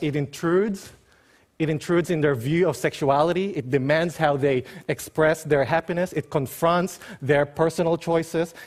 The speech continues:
Christianity is not something that you just add on to your life, because Christianity reshapes and reorganizes your life. And we don't want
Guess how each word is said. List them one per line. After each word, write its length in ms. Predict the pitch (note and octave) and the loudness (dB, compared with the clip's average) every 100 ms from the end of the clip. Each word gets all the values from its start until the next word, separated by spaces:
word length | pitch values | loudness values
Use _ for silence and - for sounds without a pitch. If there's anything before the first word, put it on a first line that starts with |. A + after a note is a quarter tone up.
| - | -4
Christianity 640 | E3 - F#3+ F#3 F#3+ F#3+ | -4 0 0 0 0 0
is 100 | C#3+ | 2
not 200 | D#3+ E3 | 0 0
something 400 | - E3 D#3+ D#3+ | 0 0 0 0
that 140 | D3+ D#3 | -2 -2
you 40 | |
just 200 | C#3 D#3 - | -2 -2 2
add 200 | D3 D#3+ | 2 2
on 100 | E3+ | -2
to 100 | E3+ | -2
your 100 | D#3+ | 2
life, 240 | D3 D3+ | 2 0
because 220 | C3+ D3 - | -2 -6 -2
Christianity 720 | D3 - E3+ E3+ F#3 G3 F#3 - - | -6 -2 -2 0 0 -2 -4 -6 -10
reshapes 680 | B2+ E3 A3+ - D3 A2+ - - - | 0 2 2 0 0 0 -6 -16 -4
and 240 | E3 C#3+ | -2 0
reorganizes 960 | D3 A#3 B3+ G#3 E3+ C#3+ C#3 B2+ B2 - | 0 2 2 2 2 2 2 0 -2 -2
your 240 | C#3+ D#3 | 2 2
life. 320 | C#3+ D#3 A2 - - - | 2 0 -2 -8 -14 -4
And 280 | D#3+ D3 C3+ | -2 0 0
we 220 | A#3 D4+ | 2 4
don't 240 | B3 G3 | 2 0
want 400 | D3+ B2+ A2 - | 0 0 -2 -10